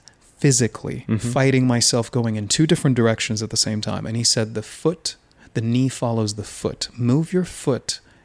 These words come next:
Speaker 1: rotate it to where you want to go, and you'll be unstoppable."
Speaker 2: Yeah.
Speaker 1: And that's what I did. That touches upon the idea of focus.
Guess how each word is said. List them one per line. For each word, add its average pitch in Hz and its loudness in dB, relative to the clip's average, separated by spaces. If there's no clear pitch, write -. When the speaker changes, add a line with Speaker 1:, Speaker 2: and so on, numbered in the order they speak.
Speaker 1:
rotate 131 2
it 135 -2
to - -4
where 120 0
you 117 2
want 127 2
to 117 0
go, 120 -6
and 120 -4
you'll 113 0
be 110 -4
unstoppable." 107 -6
Speaker 2:
Yeah. 104 -2
Speaker 1:
And 117 2
that's 104 0
what 107 -6
I - -8
did. - -12
That 143 -2
touches 131 0
upon 117 -2
the 110 -2
idea 113 -2
of 107 -6
focus. - -2